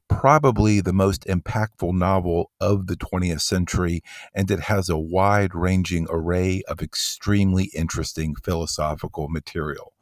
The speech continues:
I also suspect that many of my listeners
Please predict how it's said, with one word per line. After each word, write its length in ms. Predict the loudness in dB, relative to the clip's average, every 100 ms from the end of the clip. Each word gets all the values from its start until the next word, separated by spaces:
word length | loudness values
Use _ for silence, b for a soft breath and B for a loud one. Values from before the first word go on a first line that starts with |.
| B B B B B _ 4
I 120 | 8
also 360 | 8 8 4 2
suspect 680 | 0 -2 0 0 0 -4 -6
that 180 | -2
many 220 | 6 8 8
of 80 |
my 200 | 6 4
listeners 680 | 4 2 2 0 0 -2 -6